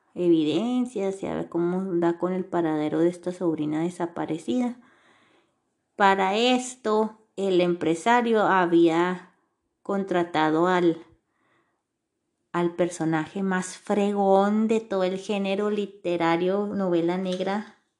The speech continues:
Lisbeth Salander. Oh, my goodness. ¡Qué personaje! ¡Qué personaje! Y, y, o sea, y aquí voy a tener que hacer un, una pequeña pausa, un pequeño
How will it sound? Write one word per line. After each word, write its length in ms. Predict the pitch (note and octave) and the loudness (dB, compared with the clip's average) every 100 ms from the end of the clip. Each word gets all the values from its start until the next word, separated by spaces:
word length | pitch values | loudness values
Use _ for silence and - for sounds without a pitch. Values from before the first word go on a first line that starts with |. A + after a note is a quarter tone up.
| _ - | _ -12
Lisbeth 680 | F3+ F3 - E3+ F3 E3+ | -6 -4 -4 0 0 0
Salander. 720 | - - E3+ E3+ E3+ E3+ E3+ - - - | -4 -14 -12 -12 -12 -12 -14 -16 -14 -10
Oh, 420 | A3+ A#3+ A#3+ A#3+ B3+ | -6 -4 -4 -2 -2
my 240 | A#3 A#3 | -2 -4
goodness. 720 | A3 A#3 A#3 A3+ B3 - - _ _ _ _ - | -4 -4 -4 -8 -10 -14 -20 _ _ _ _ -10
¡Qué 120 | B3+ | -10
personaje! 1200 | B3+ D4 - D4+ C4+ - - - - F4 - _ - | -8 -10 -6 -4 -4 -6 -14 -14 -6 -6 -6 _ -16
¡Qué 120 | - - | -16 -16
personaje! 800 | - - G#4+ G#4+ A4 A#4+ - A#4+ B4 - _ - - - - - - - - - - - - - _ _ - - - - - - - - _ _ _ _ _ _ _ | -20 -12 -8 -8 -8 -10 -4 -4 -4 -12 _ -16 -14 -12 -12 -14 -14 -16 -16 -16 -18 -18 -20 -20 _ _ -12 -8 -8 -8 -14 -16 -20 -20 _ _ _ _ _ _ _
Y, 520 | C#4 C#4 C4+ B3+ A#3+ | -4 -4 -2 -2 0
y, 60 | A#3 | 0
o 80 | B3 | 2
sea, 180 | A#3+ | 2
y 60 | A#3 | 2
aquí 200 | A#3 A#3 | 0 0
voy 120 | A#3 | 0
a 60 | A#3+ | 2
tener 340 | C#4 A#3+ A3+ | 2 0 0
que 100 | B3+ | -2
hacer 260 | B3+ C4 B3+ | 0 0 2
un, 120 | B3+ | 2
una 760 | C4 C4 B3 B3+ B3+ C4 C4+ | 2 0 0 2 4 4 0
pequeña 800 | C4+ C4+ G#3 G3+ A3+ B3+ B3+ - - | -2 -4 -4 -2 0 0 0 -2 2
pausa, 520 | C4+ C4 B3+ A#3 A3 | 4 4 -2 -4 -4
un 120 | A3 | -4
pequeño 880 | A3+ - A3+ A3+ A#3 A#3+ A#3+ G#3+ | -6 -10 -8 -6 -4 -4 -4 -4